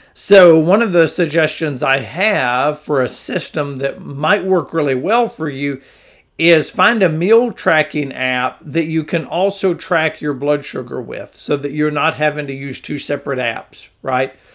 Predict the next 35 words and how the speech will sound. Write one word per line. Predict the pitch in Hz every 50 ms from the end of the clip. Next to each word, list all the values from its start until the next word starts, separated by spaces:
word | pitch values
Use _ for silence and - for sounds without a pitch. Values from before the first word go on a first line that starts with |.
| - - - - _ _
Uh, | - 143 143 143 139 135
the | 131 131 151 143
suggested | - - 170 151 143 127 123 160 180 220 233 220 - - - 208 180
app | 139 147 147 147 143 143 -
I | 151 139 135 135
like | 135 151 190 220 214 185 147 143 147 156 151 185 - - -
is | - 156 156 151 147 143 131 113 117
Diabetes | 123 120 139 143 151 175 180 151 151 151 151 147 147 143 143 135 123 - - - _ _ -
M. | 160 131 127 113 104 98 101 95 - - - - - - _
The | - 147 135
name | 131 131 139 156 175 196
of | 196
the | 175 175 127
app | 135 151 143 143 139 - -
is | 147 120 113
Diabetes | 123 120 117 147 135 139 151 147 - 143 139 135 135 135 131 120 107 - - -
M, | 131 123 117 107 104 110 120 120 - _ - - - _ _
and | - 135 135 139
you | 135 151 156 147
can | - 143 135 127
track | - - 156 143 135 135 131 - - -
your | 143 131 123 113
food | 107 - - - 160 170 180 202 208 214 202 - - - -
as | 147 143 135 120 123
well | 139 143 165 175 185 208 214
as | 208 190 151 135
your | 165 175 165
blood | 151 156 165 170 170 156
sugar | 147 - - 151 135 123 127 120
with | 113 113 120 110 - -
it, | - -
which | 143 147 147 147 -
is | 151 147 127
really | 160 190 240 254 233 208 175
helpful | 127 165 226 254 233 - - - - - 139 139 135 - -